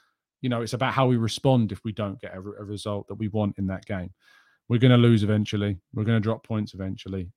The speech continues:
It's about how we react. And also, we're gonna concede. You know, in those moments of when we concede, Arsenal, I think, only managed to turn one result around last season when we conceded first. But that was the Wolves game.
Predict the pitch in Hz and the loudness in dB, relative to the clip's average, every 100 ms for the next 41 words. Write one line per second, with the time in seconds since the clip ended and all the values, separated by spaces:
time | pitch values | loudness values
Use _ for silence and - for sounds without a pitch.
0 | - 98 - 95 95 - 101 101 95 92 | -14 -12 -10 -8 -8 -8 -6 -4 -4 -4
1 | 98 92 - - - - 151 226 - 185 | -4 -4 -8 -18 -10 4 8 8 8 8
2 | 180 185 180 - 147 - 202 117 110 135 | 10 8 8 6 4 6 6 6 4 4
3 | 160 185 190 175 131 160 165 151 139 139 | 6 8 8 6 6 8 8 8 4 4
4 | 147 139 139 - 190 127 160 196 196 180 | 6 4 2 2 4 4 4 4 4 2
5 | 165 175 170 170 165 156 156 151 - - | 0 0 2 4 6 6 6 4 0 -2
6 | 139 - 160 147 139 120 131 160 170 165 | -4 -2 2 4 2 2 0 2 2 0
7 | 151 165 185 214 185 196 254 254 - _ | 0 0 0 -2 -2 -2 -2 -6 -12 _
8 | _ _ _ _ _ 135 185 196 - 220 | _ _ _ _ _ 0 0 0 -2 0
9 | 226 247 247 175 170 180 - 196 185 - | 0 0 2 2 2 -2 -2 -2 -2 -2
10 | 190 247 254 - - 143 156 147 151 147 | -2 -2 -4 -14 -8 0 2 2 0 0
11 | 131 151 208 202 - 190 233 | 0 2 2 0 -2 0 0